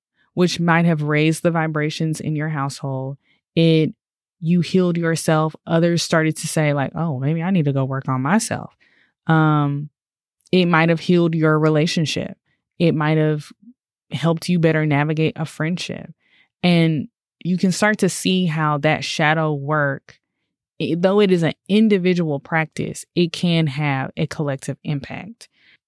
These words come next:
And so we often think of these things as, like, very isolated activities. But what we're seeing is if we're, if we're looking towards how we can increase the light of just, like, our home,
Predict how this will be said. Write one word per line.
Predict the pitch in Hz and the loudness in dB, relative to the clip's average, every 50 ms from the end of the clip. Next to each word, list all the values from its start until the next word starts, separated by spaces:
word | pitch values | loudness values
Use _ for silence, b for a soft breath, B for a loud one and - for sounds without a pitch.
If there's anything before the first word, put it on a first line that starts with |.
| _ _ | _ _
And | - 202 202 - | 2 2 2 2
so | - 214 196 190 | 2 2 4 4
we | 185 185 202 185 | 2 2 2 2
often | - 175 190 202 - 277 262 233 | 2 0 0 2 2 2 2 2
think | 233 214 | 2 2
of | 208 202 185 175 | 2 2 2 2
these | 175 180 175 - | 2 2 2 2
things | - 170 170 165 156 | 0 0 2 2 0
as, | 156 147 - | 0 -2 -2
like, | 151 135 131 139 | -2 -4 -4 -4
very | 156 147 156 156 156 - - | -2 0 0 2 0 0 -2
isolated | - 147 151 147 - - 156 151 147 147 139 - | -4 -4 -4 -2 -2 -2 -2 -2 -2 -2 -4 -6
activities. | 143 139 - - - 151 - - - - - - - - - - _ _ _ _ _ _ _ | -8 -10 -10 -8 -8 -6 -6 -6 -10 -12 -14 -14 -14 -16 -18 -20 _ _ _ _ _ _ _
But | - 170 | 0 0
what | 170 175 175 | 2 2 2
we're | 175 185 180 | 2 2 2
seeing | 175 - - - - 214 214 220 214 196 185 175 165 160 156 156 151 - - - | 2 0 -4 -2 0 2 2 2 4 2 2 2 2 2 2 0 -2 -6 -6 -2
is | - 165 160 156 147 151 | 0 2 2 2 2 0
if | - - 151 151 | -2 -4 -2 0
we're, | 160 156 151 143 - - - _ _ _ _ - | 2 2 2 0 -4 -8 -14 _ _ _ _ -2
if | 170 - | -2 0
we're | - 170 | 2 2
looking | 165 165 180 190 - 202 185 180 | 2 2 0 0 2 0 0 0
towards | 165 - - 175 165 160 156 151 | -2 -2 -2 0 2 2 0 0
how | - - - 160 165 160 | -2 -4 -2 -2 0 0
we | 165 175 170 | 0 -2 -2
can | - - 170 160 151 | 0 0 0 2 2
increase | 151 147 - - - 156 151 151 - - - - _ _ _ _ _ - | 0 -2 -2 -2 -2 -2 -2 -2 -4 -8 -12 -16 _ _ _ _ _ -6
the | 151 139 160 156 | 0 0 2 2
light | 147 143 147 143 139 143 143 147 - _ - | 2 0 -2 0 0 -2 -2 -4 -6 _ -2
of | 160 156 151 | -2 0 2
just, | 143 160 151 143 - - | 0 0 0 0 0 -2
like, | 143 135 165 - - - _ _ _ _ _ _ _ _ _ _ _ _ _ _ _ _ _ _ _ - | -2 -2 -4 -8 -12 -20 _ _ _ _ _ _ _ _ _ _ _ _ _ _ _ _ _ _ _ -2
our | 165 160 156 156 156 151 156 | -2 0 0 0 0 0 -2
home, | 143 - 170 165 143 - 110 117 - | -2 0 0 0 0 -2 -6 -10 -14